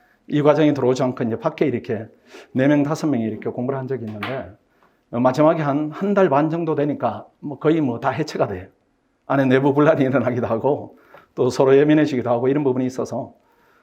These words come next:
어, 전국적으로 자기 관리 부분은 좀 힘들지 않을까. 저는 실패 원인이,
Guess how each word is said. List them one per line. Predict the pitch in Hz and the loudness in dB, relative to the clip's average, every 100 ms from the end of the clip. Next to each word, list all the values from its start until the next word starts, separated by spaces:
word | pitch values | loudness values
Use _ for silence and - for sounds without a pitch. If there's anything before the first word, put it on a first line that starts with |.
| _ | _
어, | 127 127 | -2 0
전국적으로 | 143 180 185 135 123 120 | 0 0 0 0 0 0
자기 | 143 135 | -2 0
관리 | 135 147 135 | 0 0 -2
부분은 | 110 107 117 131 104 123 | -4 -6 -8 -8 -12 -18
좀 | - 123 | -14 -6
힘들지 | 143 156 139 | -4 -2 -4
않을까. | 113 113 107 90 _ _ - 123 | -6 -10 -14 -16 _ _ -10 -6
저는 | 143 127 | -4 -4
실패 | - 165 165 | -4 -4 0
원인이, | 135 147 139 123 | 0 0 -2 -4